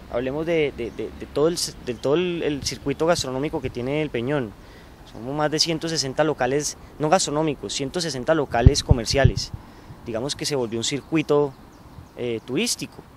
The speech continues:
puede ser. Estamos al lado de los, mm, hoteles más grandes, de los que tienen más tiempo,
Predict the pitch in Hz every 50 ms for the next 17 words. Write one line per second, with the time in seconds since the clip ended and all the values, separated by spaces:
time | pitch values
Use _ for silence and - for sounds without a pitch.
0 | - - 143 214 262 - 143 123 104 - - - - - 135 127 147 165 160 156
1 | 139 135 131 143 156 160 160 156 147 135 127 120 - 123 113 - 127 131 123 -
2 | - 127 127 - 131 139 147 147 143 143 143 151 170 175 165 127 110 104 - -
3 | - - - - - - - - - - - - - - 131 131 135 131 127 127
4 | 120 120 120 - - - 123 131 127 123 - - 127 - 127 131 135 139 147 147
5 | 139 - - - 170 170 165 147 -